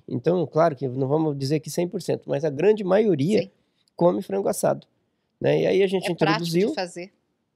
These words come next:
Speaker 1: e a gente introduziu, então, o galeto pra cobrir essa, essa lacuna que ficou aí, né, por alguns anos, das pessoas, "Ah, mas eu não vou acompanhar o pai e a mãe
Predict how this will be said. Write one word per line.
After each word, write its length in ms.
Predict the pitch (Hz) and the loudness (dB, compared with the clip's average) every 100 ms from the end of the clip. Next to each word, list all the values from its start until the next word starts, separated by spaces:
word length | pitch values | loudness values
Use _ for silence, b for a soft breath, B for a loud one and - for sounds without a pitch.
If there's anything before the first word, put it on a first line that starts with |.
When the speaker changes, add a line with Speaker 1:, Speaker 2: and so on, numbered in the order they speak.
| _ _ _ _ - | _ _ _ _ -6
Speaker 1:
e 80 | 131 | -4
a 40 | |
gente 220 | 131 151 170 | -2 -2 -2
introduziu, 560 | 160 180 170 143 156 | -2 -2 -2 -2 -2
então, 220 | 135 139 | -2 -2
o 40 | 135 | 2
galeto 460 | 190 151 165 - _ _ _ _ - | 2 2 -2 -4 _ _ _ _ -4
pra 300 | 180 233 220 | 0 0 -4
cobrir 400 | - 180 165 190 | -8 -4 0 0
essa, 360 | 170 202 175 - | 0 -2 -2 -4
essa 200 | 143 - | -6 -2
lacuna 500 | 165 165 - 165 175 | 0 -2 -2 -2 -2
que 120 | 160 170 | -4 -6
ficou 380 | 185 165 180 | -6 -2 2
aí, 260 | 170 147 196 b b b - | 4 2 0 b b b -4
né, 140 | 147 | -4
por 160 | 151 156 | 0 0
alguns 280 | 151 160 143 | 0 0 0
anos, 380 | 151 170 - - | -2 -4 -8 -12
das 240 | 170 165 - | -6 -4 -4
pessoas, 320 | 165 170 160 | -6 -4 -2
"Ah, 100 | 185 | -2
mas 200 | 180 175 | -2 -2
eu 80 | 196 | -2
não 120 | 190 | -2
vou 120 | 185 | -2
acompanhar 440 | - 180 175 170 | -2 -2 0 2
o 60 | 170 | 0
pai 220 | - 170 | 0 0
e 40 | 202 | 2
a 60 | |
mãe 280 | 180 202 | 2 2